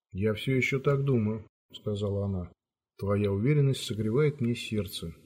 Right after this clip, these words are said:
Но я не понимаю таких приключений, Дебора. Оно оставляет меня абсолютно равнодушным».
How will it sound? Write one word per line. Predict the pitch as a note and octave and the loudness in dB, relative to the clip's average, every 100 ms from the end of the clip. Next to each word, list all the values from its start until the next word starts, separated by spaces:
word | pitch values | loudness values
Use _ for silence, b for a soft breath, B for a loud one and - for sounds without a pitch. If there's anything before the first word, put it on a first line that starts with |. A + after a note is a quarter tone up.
| _ _ _ _ _ - | _ _ _ _ _ -6
Но | G2+ | -2
я | A#2 C#3+ | 2 4
не | D#3 | 4
понимаю | D3 D#3+ D3 A#2+ C#3 C#3 | 2 2 4 4 2 2
таких | C3 B2 F#2+ | 0 -2 -8
приключений, | - G#2 A2 A#2+ - A#2 F2 | -8 -4 -2 -2 -2 -2 -4
Дебора. | E2 A2+ A2+ F2 D2 - _ _ _ - | -2 -2 0 -4 -8 -18 _ _ _ -8
Оно | F#2+ A2 | -2 0
оставляет | A#2 - A#2 C3 C3 B2+ | 0 0 2 4 4 2
меня | B2 C3 | 0 0
абсолютно | - - B2+ A#2 A#2 A2 | -2 -2 0 0 -2 -4
равнодушным». | G2+ G2+ G2 F2 F2 - D2 D2 | -2 -2 -2 -4 -6 -6 -8 -12